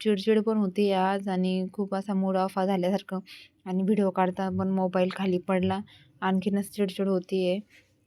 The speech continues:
तर, अ, गुड मॉर्निंग सगळ्यांना, नमस्ते. आणि तुम्ही जर माझ्या चॅनलवर नवीन असाल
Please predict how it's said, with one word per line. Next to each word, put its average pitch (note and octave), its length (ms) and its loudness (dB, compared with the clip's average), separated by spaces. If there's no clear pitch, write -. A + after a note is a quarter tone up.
तर, G3 200 2
अ, F#3+ 260 4
गुड A3 180 8
मॉर्निंग G#3+ 420 8
सगळ्यांना, G3 560 2
नमस्ते. G3+ 580 0
आणि F#3+ 600 2
तुम्ही G3+ 200 2
जर G3+ 160 0
माझ्या G3 340 2
चॅनलवर F#3+ 480 2
नवीन G3 300 2
असाल G3 260 0